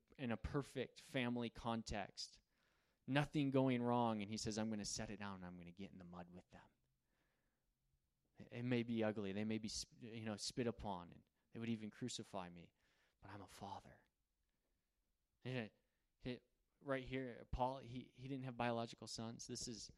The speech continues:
he, he adopted them because of Christ. We begin to receive a father's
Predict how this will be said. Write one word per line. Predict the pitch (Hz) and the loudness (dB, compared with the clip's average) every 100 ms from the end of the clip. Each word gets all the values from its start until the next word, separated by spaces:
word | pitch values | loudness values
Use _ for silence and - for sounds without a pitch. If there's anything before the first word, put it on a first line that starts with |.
| - - - - | -18 -14 -14 -6
he, | 123 120 | -4 -4
he | - 131 117 | -4 0 0
adopted | 98 104 104 - 123 | 2 0 0 -2 -6
them | 95 87 87 | -6 -8 -10
because | 92 92 | -12 -14
of | 92 - | -16 -18
Christ. | - 87 - - - - _ _ _ _ _ _ _ _ _ _ _ | -16 -16 -12 -12 -12 -16 _ _ _ _ _ _ _ _ _ _ _
We | - | -4
begin | 135 135 127 | 0 2 2
to | |
receive | 117 113 127 113 | 0 -2 -4 -4
a | |
father's | 98 113 110 104 - | -4 0 0 -2 -8